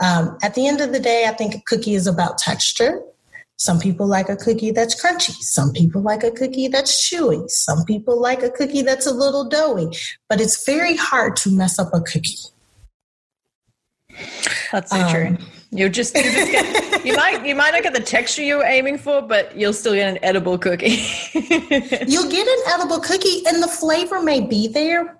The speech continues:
Speaker 1: but if you don't like crunchy, it could, that doesn't mean that it doesn't taste good, you
Speaker 2: Yes.
Speaker 1: know? Um,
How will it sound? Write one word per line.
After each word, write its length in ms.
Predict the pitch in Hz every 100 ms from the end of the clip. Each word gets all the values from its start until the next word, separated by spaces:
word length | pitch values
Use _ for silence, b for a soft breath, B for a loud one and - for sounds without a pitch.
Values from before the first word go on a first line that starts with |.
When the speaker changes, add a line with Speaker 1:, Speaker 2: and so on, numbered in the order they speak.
| -
Speaker 1:
but 160 | 277
if 220 | 285 277 277
you 360 | 285 302 269
don't 320 | - 262 294 269
like 200 | 302 294
crunchy, 760 | - 359 359 370 370 370 -
it 160 | 320 330
could, 280 | 381 - -
that 140 | 330
doesn't 280 | 359 349 302
mean 180 | 294 294
that 120 | 262
it 140 | 233
doesn't 400 | 208 233 190 170
taste 480 | - 262 349 - -
good, 300 | 180 160 - - _ -
you 140 | 202
Speaker 2:
Yes. 840 | 214 220 320 - - - - - - -
Speaker 1:
know? 60 |
Um, 560 | 226 220 202 196 185 -